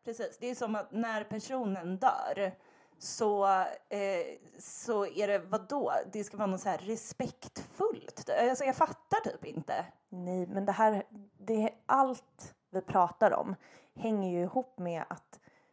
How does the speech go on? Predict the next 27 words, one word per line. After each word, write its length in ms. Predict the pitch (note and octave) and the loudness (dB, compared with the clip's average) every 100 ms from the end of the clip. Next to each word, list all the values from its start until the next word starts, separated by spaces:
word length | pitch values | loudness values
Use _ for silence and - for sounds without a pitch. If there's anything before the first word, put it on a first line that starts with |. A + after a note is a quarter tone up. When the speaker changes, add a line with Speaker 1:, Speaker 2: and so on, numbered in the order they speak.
| _ | _
Speaker 2:
vi 180 | G#3+ G3 | -6 -6
fattar 520 | - - - _ C4 | 0 0 0 _ 2
liksom 360 | F#3+ D3+ - E3+ | 2 -2 -4 -4
inte 300 | E3 - E3+ | -4 -4 -4
hur 220 | F3 F3+ | -2 -4
vi 120 | E3 | -4
ska 480 | E3 - F3 E3+ E3 - | -6 2 4 6 4 0
ens 240 | F3 F3 | -6 -4
närma 560 | F#3 F#3+ F3 F3+ A#3+ F3+ | -2 2 2 4 6 6
oss 180 | - | 4
varandra. 560 | - - - - - - - _ | -6 -4 -4 -4 -4 -4 -6 _
Speaker 1:
Nej. 160 | A#3+ F3 - _ _ | -6 -6 -8 _ _
Speaker 2:
Som 160 | - F#3+ | -4 -2
vi 100 | E3+ | -2
upprepar 600 | - - F#3+ F#3 E3+ E3+ - - | -6 -6 -4 0 0 -2 -6 -14
konstant. 880 | - G3 F3+ - A3+ - B3 - - _ | -6 -6 -6 -6 -4 0 -2 -4 -16 _
Men 160 | G#3 G#3+ | -2 -2
det 60 | |
är 160 | G3 E3 | -4 2
ju 100 | A#3 | 4
det 80 | G#3 | 4
här 320 | D#3+ C#3 B2+ - - | 2 -2 -4 -12 -8
podden 400 | E3+ E3 D#3 D#3 | -6 -6 -6 -6
handlar 640 | A3 B3+ D#3 - - - - | -2 -2 -4 0 0 0 -6
om 60 | |
också. 240 | - - - | -4 0 2
Speaker 1:
Ja. 120 | A3 | 0